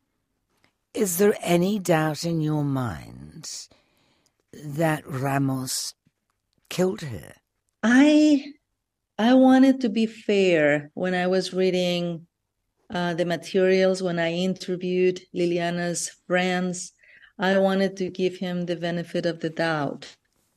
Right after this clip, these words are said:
Speaker 2: But the more I learn about the case, the more information I gathered, the more I learn about how domestic violence works.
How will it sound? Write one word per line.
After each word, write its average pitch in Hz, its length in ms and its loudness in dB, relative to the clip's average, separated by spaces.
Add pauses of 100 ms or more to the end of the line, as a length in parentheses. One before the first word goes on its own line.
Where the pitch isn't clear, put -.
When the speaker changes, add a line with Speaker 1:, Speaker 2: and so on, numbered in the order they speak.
(640)
Speaker 2:
But 185 120 0
the 190 60 -2
more 202 300 4
I 202 100 4
learn 185 560 0 (160)
about 185 400 0
the 190 80 -2
case, 190 800 -4
the 185 100 -2
more 180 220 0
information 180 1120 -4 (640)
I 175 540 -2
gathered, 180 680 2 (680)
the 170 80 -4
more 190 160 0
I 185 100 4
learn 220 540 4
about 175 300 -2
how 180 180 -6
domestic 170 500 -4
violence 165 540 -2
works. - 720 -4